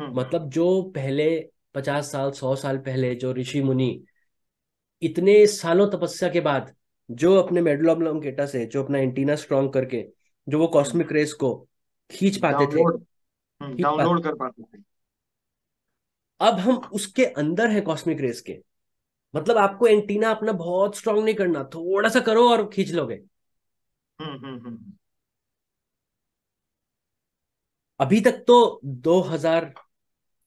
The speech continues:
Speaker 2: टू थाउजेंड के बाद
Speaker 1: हम्म।
Speaker 2: कम होती हुई आई है बहुत exponentially, पर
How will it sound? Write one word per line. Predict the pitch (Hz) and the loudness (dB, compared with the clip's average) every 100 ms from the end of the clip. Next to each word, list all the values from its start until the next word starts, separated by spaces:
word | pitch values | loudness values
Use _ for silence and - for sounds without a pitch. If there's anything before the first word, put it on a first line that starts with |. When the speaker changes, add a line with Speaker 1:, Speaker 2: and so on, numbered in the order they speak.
| _ | _
Speaker 2:
टू | 175 | -2
थाउजेंड | 165 147 151 151 | -2 -2 -2 -2
के | 143 | -2
बाद | 131 160 - _ _ _ _ _ _ _ | 2 0 -2 _ _ _ _ _ _ _
Speaker 1:
हम्म। | 135 120 | -18 -2
Speaker 2:
कम | 156 | -2
होती | 160 156 180 | 0 0 2
हुई | 175 165 | 2 2
आई | 127 147 | -2 -2
है | 139 | -2
बहुत | 143 135 135 | -4 -4 -4
exponentially, | 131 - 143 135 135 131 185 - _ | -8 -6 -2 -2 -2 -4 -6 -12 _
पर | 156 151 | -4 -4